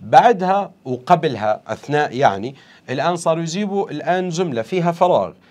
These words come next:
الآن الفراغ هذا اللي هون يكتب لك إياه الآن كخيارات، أو يكتب لك الآن الكلمة نفسها ويحط تحت خط بيقول لك: "هاي الكلمة غلط، زبط لي إياها". فالآن يجي السؤال بمية طريقة مختلفة. بس أول شيء يجب الانتباه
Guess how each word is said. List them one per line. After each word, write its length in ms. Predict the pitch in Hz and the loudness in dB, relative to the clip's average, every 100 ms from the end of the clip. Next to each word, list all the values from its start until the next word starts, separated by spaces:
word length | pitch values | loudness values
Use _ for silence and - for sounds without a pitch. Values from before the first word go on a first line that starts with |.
| _ _ | _ _
الآن 260 | 127 139 175 | -6 -2 -2
الفراغ 380 | 160 175 202 196 | 0 2 2 2
هذا 220 | 185 190 | 0 -2
اللي 160 | 180 180 | -4 -2
هون 260 | 208 214 | 0 0
يكتب 360 | 165 143 175 151 | -4 -6 -8 -6
لك 200 | 139 156 | -8 -4
إياه 140 | 160 | -4
الآن 360 | 147 143 160 156 | -4 -4 -6 -6
كخيارات، 720 | 135 110 113 110 151 170 165 | -10 -10 -4 0 2 2 0
أو 180 | - 202 | 0 0
يكتب 400 | 165 - 175 147 | 0 -4 -8 -4
لك 180 | 143 151 | -4 -4
الآن 380 | 135 165 160 151 | -2 0 0 -2
الكلمة 420 | 123 113 202 190 | -8 0 2 4
نفسها 460 | 143 127 - 123 151 - - - - | 2 0 -4 0 0 -2 -20 -20 -6
ويحط 320 | 117 196 196 | -4 -2 2
تحت 220 | 202 175 | 2 2
خط 260 | 190 202 185 | 0 0 -2
بيقول 240 | 143 156 | -6 -4
لك: 160 | 139 143 | -2 -2
"هاي 120 | 143 | -2
الكلمة 340 | 123 139 127 | -2 -6 -4
غلط، 280 | 120 135 101 | -2 -2 -2
زبط 360 | 104 98 131 131 | -6 -6 -8 -4
لي 60 | |
إياها". 360 | 143 156 87 - - - _ | 2 2 0 -8 -18 -20 _
فالآن 420 | 202 233 285 277 | 2 2 2 0
يجي 200 | 254 196 | -2 -4
السؤال 400 | 180 - 175 208 | -6 -2 0 0
بمية 300 | 143 190 240 - | 0 -2 -2 -4
طريقة 360 | 131 170 170 | -4 -4 -6
مختلفة. 580 | 113 95 - 156 120 110 | -8 -8 -4 -4 -4 -8
بس 180 | 104 - | -10 -2
أول 360 | 247 254 202 165 | 0 2 -2 -2
شيء 300 | 175 165 - | -6 -6 0
يجب 320 | 160 208 160 | 2 2 0
الانتباه 640 | 127 139 143 147 156 185 | -4 -6 -8 -8 0 0